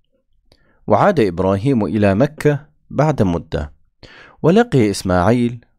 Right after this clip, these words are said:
ولقي هاجر، وفرح إبراهيم بولده إسماعيل. وكان إسماعيل ولداً صغيراً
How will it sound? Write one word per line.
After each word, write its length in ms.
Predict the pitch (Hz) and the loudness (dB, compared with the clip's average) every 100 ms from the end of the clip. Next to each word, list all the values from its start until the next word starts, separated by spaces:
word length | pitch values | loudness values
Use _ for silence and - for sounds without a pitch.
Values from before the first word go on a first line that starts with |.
| - | -2
ولقي 460 | 123 165 170 95 | 2 2 0 -4
هاجر، 640 | 87 87 127 123 110 110 - _ _ - | -2 0 0 0 -4 -10 -12 _ _ -2
وفرح 480 | 180 - 254 165 123 | -2 2 2 2 -2
إبراهيم 920 | - 131 120 110 104 104 135 117 113 | -2 0 0 2 0 0 0 0 -2
بولده 560 | 117 127 175 139 139 131 - _ - | -2 0 2 2 -2 -6 -10 _ -12
إسماعيل. 600 | - 107 95 87 82 76 _ _ _ _ - - - - | -4 0 2 0 -2 -8 _ _ _ _ -20 -20 -20 -6
وكان 400 | - - 185 151 | -4 2 2 2
إسماعيل 800 | 110 - 107 98 107 104 127 _ _ _ - | -6 -2 0 0 0 -2 -8 _ _ _ -14
ولداً 480 | 73 85 101 123 | -6 -4 -2 -4
صغيراً 680 | 131 - 165 151 143 131 131 | -6 -6 0 2 2 -2 -6